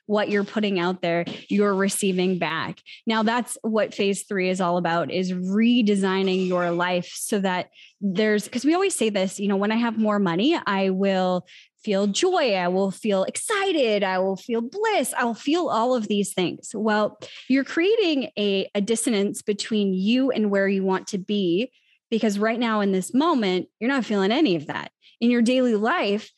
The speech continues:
how often do you feel all of those things you anticipate to feel when you get there? Probably not all that much. So how can we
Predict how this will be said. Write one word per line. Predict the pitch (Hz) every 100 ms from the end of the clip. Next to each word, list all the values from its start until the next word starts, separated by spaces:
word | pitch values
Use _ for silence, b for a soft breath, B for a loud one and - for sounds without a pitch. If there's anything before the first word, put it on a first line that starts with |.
| _
how | - 294
often | - 262 - 302
do | 233
you | 233
feel | - 277 262
all | - 214 254
of | 233
those | 208 208 202
things | - 233 202
you | 208 202 - -
anticipate | 208 185 302 269 240 202 180
to | -
feel | 196 - 339 254 185 185
when | 220
you | 233
get | 214 320
there? | - - - _ _ _
Probably | - 226 226 220 220 226 220 _ _ _
not | 196 196 190 226
all | 254
that | 311 359 480
much. | - - - B B
So | - - 269 247
how | 214 302 349
can | 349 302
we | 302 294 269